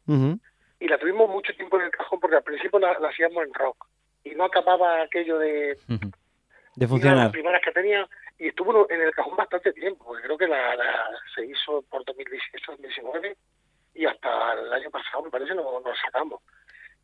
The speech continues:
Speaker 2: Y lo empezamos a tocar en la Madrid Continuo y demás, pero porque eso, era una relación muy rockera, como para que la, contar, transmitir su espíritu así vitalista y demás, pero no acababa, no casaba aquello, y entonces estuvo un poquito apartada,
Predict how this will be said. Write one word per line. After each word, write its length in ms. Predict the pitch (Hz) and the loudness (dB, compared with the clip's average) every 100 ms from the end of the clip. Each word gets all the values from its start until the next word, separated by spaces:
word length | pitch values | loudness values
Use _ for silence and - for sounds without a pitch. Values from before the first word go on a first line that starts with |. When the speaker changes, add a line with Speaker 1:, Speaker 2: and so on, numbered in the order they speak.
| _ | _
Speaker 2:
Y 180 | 160 151 | -4 -2
lo 80 | 143 | -2
empezamos 300 | 139 139 151 | -2 -2 0
a 20 | |
tocar 180 | 135 139 | 0 0
en 60 | 143 | -2
la 40 | |
Madrid 220 | 135 - | -4 -8
Continuo 420 | - 120 - - 143 | -8 -10 -10 -6 -4
y 60 | |
demás, 200 | 131 170 - - | -2 -4 -4 0
pero 140 | 170 - | 2 2
porque 540 | 151 - 143 135 135 - - | -4 0 0 0 -2 -4 -12
eso, 360 | - 170 - 131 - | -6 -4 -4 -4 -2
era 200 | 170 185 | 0 0
una 180 | 185 - - | -2 -14 -8
relación 300 | 131 196 196 | -6 -6 -4
muy 120 | 175 | -2
rockera, 440 | 170 165 190 156 170 _ _ - _ _ _ _ | 0 4 4 2 -2 _ _ -20 _ _ _ _
como 160 | - 151 | -6 -2
para 260 | 131 139 151 | 0 2 2
que 60 | |
la, 400 | 160 151 143 143 - | 2 2 0 -4 -6
contar, 240 | 147 143 151 - _ _ - - | -4 -2 -4 -6 _ _ -20 -8
transmitir 320 | 165 151 156 | -4 -4 -2
su 80 | 156 | -2
espíritu 400 | 165 160 147 139 | -2 -6 -8 -6
así 260 | 131 151 143 | -6 -6 -8
vitalista 440 | 135 123 120 - 147 | -4 -4 -4 -6 -8
y 40 | |
demás, 200 | - - - - _ | -10 -12 -18 -20 _
pero 160 | 160 147 | 0 0
no 80 | 170 | 0
acababa, 840 | 175 175 170 160 156 151 143 139 - _ _ _ _ _ 180 | 2 4 4 4 2 2 -2 -4 -10 _ _ _ _ _ -2
no 160 | 185 | 0
casaba 380 | 196 165 165 147 | 2 2 2 0
aquello, 260 | 139 127 151 | -2 -6 -6
y 60 | |
entonces 240 | 147 165 165 | -8 -6 -8
estuvo 180 | 175 | -8
un 80 | 170 | -12
poquito 320 | 160 156 160 | -10 -8 -4
apartada, 440 | 165 - - 170 | -4 -4 -2 -2